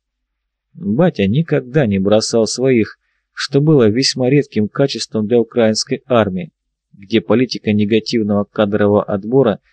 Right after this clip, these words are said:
старшего командного состава сильно сказывалась на качестве вооруженных сил. В данной ситуации операция эвакуации, проведенная без ведома полковника Лукичева,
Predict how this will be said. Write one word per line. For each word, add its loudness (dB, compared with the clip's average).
старшего -2
командного 0
состава -2
сильно -2
сказывалась 0
на -2
качестве -4
вооруженных 0
сил. -4
В -2
данной 4
ситуации 0
операция 0
эвакуации, 2
проведенная 2
без -2
ведома 2
полковника -2
Лукичева, -2